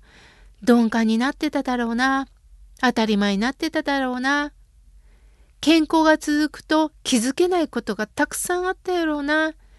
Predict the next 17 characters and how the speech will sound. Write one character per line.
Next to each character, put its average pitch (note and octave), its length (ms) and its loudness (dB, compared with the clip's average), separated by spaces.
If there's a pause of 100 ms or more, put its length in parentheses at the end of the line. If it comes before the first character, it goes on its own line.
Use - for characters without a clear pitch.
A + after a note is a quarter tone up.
(720)
病 C#4 240 8
気 D4 160 2
を D4 100 4
抱 D#4 380 2
え D#4+ 100 0
な E4 200 0
が F4 160 0
ら、 E4+ 380 0 (360)
本 F#4+ 240 0 (240)
当 G4+ 320 2
に G4+ 340 2 (1080)
い A3 100 2
ろ A#3 180 4
ん A3 120 2
な G#3+ 100 2
人 D#4+ 300 -4
の E4 280 -2